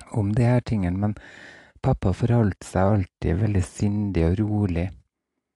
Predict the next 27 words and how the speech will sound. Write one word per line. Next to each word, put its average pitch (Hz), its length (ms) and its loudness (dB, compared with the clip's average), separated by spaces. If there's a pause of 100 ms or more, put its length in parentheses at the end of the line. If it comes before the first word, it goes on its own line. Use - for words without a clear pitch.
(520)
i 110 60 0
forhold 92 480 -2
til 90 400 -2
det 95 120 0
her 92 200 0
med 87 480 -2
døden. 78 340 0 (840)
Det 113 120 0
var 120 80 4
også 110 280 0
noen 123 200 0
som 113 140 -4
fortalte - 440 -4
en 107 80 -2
gang 104 180 0
at 104 180 -2
han 107 180 0
hadde 101 160 2
vært 101 180 -2
på - 80 -12
besøk 95 500 -2
til - 120 -2
en, 95 260 -2 (1300)
til 104 100 0
en 95 120 0
dame 101 280 0
da, 131 120 0